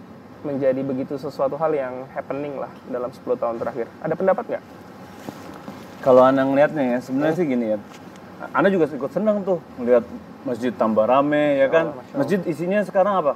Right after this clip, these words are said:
Speaker 2: Ahi-ahi. Biasanya kan aki-aki tuh isinya.
Speaker 1: <laughs>
Speaker 2: Enggak. Paling ya satu saf udah syukur.
Speaker 1: Ya, alhamdulillah.
Speaker 2: Sekarang ikhwan-ikhwan, teman-teman,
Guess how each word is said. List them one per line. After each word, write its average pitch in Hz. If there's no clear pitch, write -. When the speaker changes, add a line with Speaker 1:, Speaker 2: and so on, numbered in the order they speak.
Speaker 2:
Ahi-ahi. 190
Biasanya 202
kan 233
aki-aki 214
tuh 180
isinya. 196
Speaker 1:
<laughs> -
Speaker 2:
Enggak. 127
Paling 190
ya 170
satu 180
saf 226
udah 180
syukur. 165
Speaker 1:
Ya, 113
alhamdulillah. 110
Speaker 2:
Sekarang 135
ikhwan-ikhwan, 131
teman-teman, 127